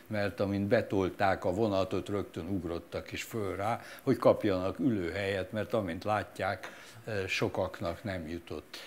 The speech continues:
Személyvonat volt, minden, ö, lámpánál, sorompónál megállt, hosszú-hosszú-hosszú órákig tartott egy ilyen út,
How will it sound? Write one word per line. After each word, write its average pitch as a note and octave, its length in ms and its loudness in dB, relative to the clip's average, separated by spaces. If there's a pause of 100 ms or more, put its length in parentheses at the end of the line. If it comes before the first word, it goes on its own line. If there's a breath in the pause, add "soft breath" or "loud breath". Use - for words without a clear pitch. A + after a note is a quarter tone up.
Személyvonat A2 920 4
volt, F2 360 -2
minden, F#2 560 -2 (320 loud breath)
ö, F2+ 260 -2 (180)
lámpánál, F2 680 0
sorompónál E2 800 -2
megállt, F#2 640 0 (200 loud breath)
hosszú-hosszú-hosszú F#2 1120 0
órákig D#2+ 640 -4
tartott E2+ 540 -8
egy F2 180 -4
ilyen F2 200 -2 (100)
út, B2+ 300 2